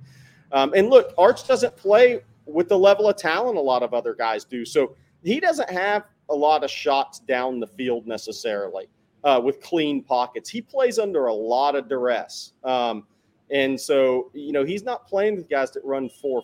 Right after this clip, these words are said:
five, where he can just throw the ball to spots. I mean, so he, he's, he's has a little different, um, high school experience than some other guys are, but I love that he plays under duress. But Coach Kilgore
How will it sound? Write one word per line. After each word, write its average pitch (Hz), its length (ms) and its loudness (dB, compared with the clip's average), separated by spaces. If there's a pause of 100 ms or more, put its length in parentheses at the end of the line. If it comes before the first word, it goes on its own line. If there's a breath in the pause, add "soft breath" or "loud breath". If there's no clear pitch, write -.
five, 131 380 -4 (100)
where 131 160 -4
he 165 80 -2
can 165 160 -6
just 139 180 -8
throw 143 180 0
the 127 100 -4
ball 123 260 -2
to - 80 -12
spots. - 680 -6
I 131 60 -6
mean, 123 180 -4
so 127 160 -4
he, 175 120 -6
he's, 185 420 -10
he's 214 260 -8 (380)
has 185 160 2
a 175 60 4
little 180 420 4
different, 160 680 -2 (600)
um, 131 380 4 (140)
high 170 200 4
school 170 300 0
experience 151 520 -2
than 135 100 -12
some 127 180 -4
other 135 220 0
guys 156 520 -2
are, 147 440 2
but 143 200 2
I 160 120 6
love 165 300 2
that 156 100 -8
he 143 80 -8
plays 160 320 -2
under 135 180 -4
duress. 117 300 -6
But - 180 -8
Coach 208 240 -2
Kilgore 185 600 2